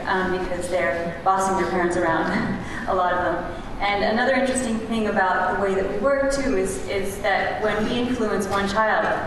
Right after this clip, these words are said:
we count on the fact that they're going home and influencing two parents and four grandparents, because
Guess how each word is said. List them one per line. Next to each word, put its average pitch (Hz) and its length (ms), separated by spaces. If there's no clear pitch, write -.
we 202 320
count 208 280
on 190 180
the 180 60
fact 180 280
that - 440
they're 220 160
going 208 280
home 190 300
and 180 120
influencing 185 500
two 190 180
parents 180 380
and 180 220
four 196 120
grandparents, 175 800
because 175 500